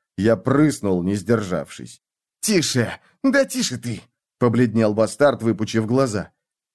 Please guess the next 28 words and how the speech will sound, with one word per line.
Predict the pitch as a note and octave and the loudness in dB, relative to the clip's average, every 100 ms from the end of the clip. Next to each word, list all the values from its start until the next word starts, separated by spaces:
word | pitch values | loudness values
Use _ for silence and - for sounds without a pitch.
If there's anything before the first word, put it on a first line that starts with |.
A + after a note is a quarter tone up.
| _ | _
«Ни | D#3+ E3 | 4 4
черта | B2+ E3+ C#3 F#3+ | 2 0 2 2
тут | F#3+ F#3+ | 2 0
смешного | F#3 F#3 E3+ F3+ F3 | 0 0 2 4 4
нет!» | F#3+ G3+ C#3+ - - _ _ _ _ _ | 2 0 -2 -4 -20 _ _ _ _ _
«Почему | - F3 - G3 F#3 E3+ | -2 -2 2 4 4 2
же?» | A2+ G2+ - _ _ A2 | 0 -4 -8 _ _ 2
Я | A2+ | 2
никак | A2 G#2 A2+ A2 | 2 0 -2 0
не | |
мог | G#2+ G2+ A2+ | 0 0 -2
успокоиться. | A2+ C3+ A#2 E2+ D2 - - _ _ _ _ _ | -2 -2 0 -2 -4 -12 -18 _ _ _ _ _
«После | - E3+ C#3+ E3 | 2 2 4 2
всей | C3+ F3 F3 | 4 2 4
нашей | F3 D#3 D#3+ | 2 4 4
работы, | D#3 D3+ F3 F3+ A2+ | 4 4 4 2 0
представьте, | F#2+ A2 F#2 D3 D3 A#2 G2 | -2 -2 0 4 4 2 2
угодить | B2 C3+ C#3 C3 A#2 C#3+ F#2+ | 2 4 2 2 0 -2 -4
в | - _ | -18 _
петлю!» | C3+ C#3 A#2+ - D2 B1+ _ _ _ _ _ _ _ | 4 6 4 -2 -12 -12 _ _ _ _ _ _ _
Бастард | F2 B2+ B2+ F3 F#3+ F3 | 2 2 4 2 2 2
зашипел, | C#3+ E3+ D#3+ B2 D#3+ A#2+ D#2 - | 0 2 2 4 4 4 -2 -2
попросил | C3+ C3+ D3 C#3+ D#3 | 0 2 0 4 2
говорить | C3+ C#3 C#3 A#2+ - | 4 2 2 -2 -4
тише. | C#3+ G2+ - D#2+ _ _ _ - | -2 -2 -4 -12 _ _ _ -2
Я | F#2 | 0
не | F#2+ | 0
подчинился. | G2+ A2 - D3 B2+ D#2+ C#2+ - | 0 -2 -2 0 0 -2 -8 -20